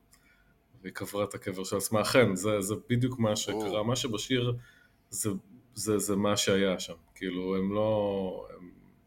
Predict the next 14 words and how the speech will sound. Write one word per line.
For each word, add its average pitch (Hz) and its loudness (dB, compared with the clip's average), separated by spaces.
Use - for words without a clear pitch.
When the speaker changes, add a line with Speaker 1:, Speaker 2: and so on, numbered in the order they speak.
Speaker 1:
לא 101 0
היפו 135 4
את 135 6
זה 123 4
ולא 110 4
הסתירו 123 2
את 113 0
זה, 101 -4
זה, 98 -2
זה 95 -2
מקרה 92 2
באמת, 113 4
אה, 101 4
מזעזע, 95 2